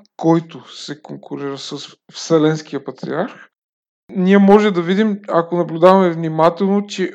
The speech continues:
за всички пъти, когато има опит от страна на Вселенския патриарх, да кажем, за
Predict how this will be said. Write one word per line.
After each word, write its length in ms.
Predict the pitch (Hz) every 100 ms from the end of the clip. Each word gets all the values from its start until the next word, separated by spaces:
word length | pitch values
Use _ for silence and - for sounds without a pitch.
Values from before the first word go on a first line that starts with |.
| -
за 240 | 156 151
всички 560 | 151 - 208 202 - -
пъти, 420 | 185 190 180 185
когато 800 | - 156 151 160 160 160 156 151 _ _ _ _ -
има 460 | 185 180 175 170 -
опит 360 | 180 180 175 160
от 180 | 156 - - 156
страна 420 | - 160 170 170
на 100 | 160
Вселенския 600 | - 160 156 160 - 156
патриарх, 380 | - 156 160 151
да 140 | 147
кажем, 500 | - 156 151 151 147
за 440 | - 143 147 143